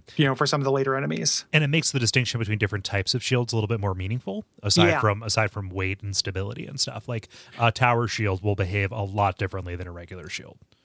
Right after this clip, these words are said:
Speaker 1: Which is, which is, again, like, we're just gonna, I'm, I'm gonna grasp onto these, not because I'm trying to make any argument this game is better than Dark
Speaker 2: Mm-hmm.
Speaker 1: Souls, but just the very few things this game does better than Dark Souls I wanna point out.
Speaker 2: Yeah.
Speaker 1: And that's how one of the things in, like, Dark Souls two,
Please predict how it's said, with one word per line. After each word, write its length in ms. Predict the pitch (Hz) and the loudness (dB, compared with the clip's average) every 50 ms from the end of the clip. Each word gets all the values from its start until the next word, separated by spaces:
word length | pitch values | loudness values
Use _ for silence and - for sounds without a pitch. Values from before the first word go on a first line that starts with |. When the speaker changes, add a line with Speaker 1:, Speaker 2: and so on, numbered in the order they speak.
| _ _ - | _ _ 4
Speaker 1:
Which 160 | 175 190 185 | 4 6 6
is, 180 | 208 196 180 170 | 4 2 2 2
which 200 | 170 180 175 - | 0 0 2 2
is, 160 | 180 165 165 | 0 2 2
again, 280 | 175 156 226 240 190 165 | 2 2 2 2 2 2
like, 200 | 160 156 139 - | 0 0 2 0
we're 80 | 156 | 0
just 160 | 147 151 - - | 2 2 0 0
gonna, 140 | 180 151 | 2 2
I'm, 180 | 143 143 143 147 143 - | 4 2 2 0 0 0
I'm 120 | - 151 143 | 2 2 4
gonna 160 | 160 156 147 | 4 2 2
grasp 360 | 127 - 143 147 143 - - | 2 2 2 2 2 0 0
onto 220 | 143 139 143 143 139 | 2 2 2 2 0
these, 180 | 135 131 127 | 0 0 2
not 160 | 120 147 147 | 2 0 0
because 240 | 147 151 139 156 143 | 0 0 0 2 2
I'm 360 | 151 143 139 139 135 139 143 - - | 2 2 0 0 -2 -2 -4 -6 -4
trying 220 | - - 156 151 147 | 2 4 4 4 4
to 60 | 147 | 2
make 120 | 147 139 | 2 2
any 160 | 143 143 139 139 | 2 2 2 2
argument 300 | 135 135 135 139 135 135 | 2 2 0 0 0 0
this 80 | 135 | 0
game 160 | - 139 135 | 2 2 2
is 80 | 135 123 | 4 4
better 200 | 247 269 285 233 | 4 4 4 2
than 120 | 160 156 | 0 0
Dark 140 | 143 139 139 | 0 0 0
Speaker 2:
Mm-hmm. 60 | 160 | 2
Speaker 1:
Souls, 220 | - 147 139 135 123 | 2 2 2 0 0
but 140 | - 147 151 | 0 2 2
just 240 | 151 135 - - - - - - - - | 2 0 -2 -8 -14 -12 -12 -12 -4 2
the 80 | - 175 | 4 4
very 220 | 151 202 220 226 208 | 6 6 4 2 0
few 140 | - 208 190 | 0 0 2
things 200 | 196 175 165 147 | 2 0 0 0
this 180 | 147 139 - | -2 -2 0
game 160 | 156 151 147 | 0 0 2
does 160 | 143 139 131 117 | 2 2 0 2
better 240 | - 143 143 143 | 2 2 2 2
than 80 | 135 135 | 0 0
Dark 160 | 135 135 131 | 0 -2 -2
Souls 220 | - - 135 135 135 | -2 0 0 2 2
I 40 | |
wanna 200 | 131 135 131 127 | 2 2 0 -2
point 180 | 117 - 156 160 | 0 2 2 2
out. 300 | 170 160 139 139 - - | 4 2 0 -2 -2 0
Speaker 2:
Yeah. 140 | - 117 92 - - - - | 0 0 0 0 -4 -2 2
Speaker 1:
And 80 | 170 | 2
that's 160 | 180 202 202 - | 4 4 2 2
how 140 | 208 185 | 0 2
one 180 | 160 165 175 175 | 2 2 2 2
of 60 | 175 | 2
the 40 | 165 | 0
things 300 | 147 165 156 151 147 131 | 0 0 0 0 0 0
in, 80 | 147 143 | 0 0
like, 140 | 143 139 | 0 2
Dark 180 | 139 147 143 - | 2 0 0 0
Souls 240 | - 143 139 135 - | 0 -2 -2 0 0
two, 400 | - - 170 151 143 139 135 | 2 2 4 4 2 0 0